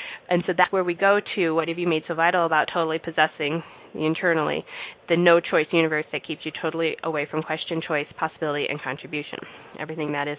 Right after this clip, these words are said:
times a godzillion, destroy and uncreate it all. Right, wrong, good, bad, pod, poc, all nine, boys, short, and beyond. So if you play that time and time again on, and I just picked a, just one issue that you might be faced with, with your dog about being very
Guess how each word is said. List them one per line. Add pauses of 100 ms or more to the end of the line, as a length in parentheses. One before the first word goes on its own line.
times
a
godzillion,
destroy
and
uncreate
it
all. (420)
Right,
wrong,
good,
bad,
pod,
poc, (140)
all
nine,
boys,
short,
and
beyond. (460)
So
if
you
play
that (120)
time
and
time
again
on,
and
I
just
picked (680)
a, (840)
just
one
issue
that
you
might
be
faced
with,
with
your
dog
about (420)
being
very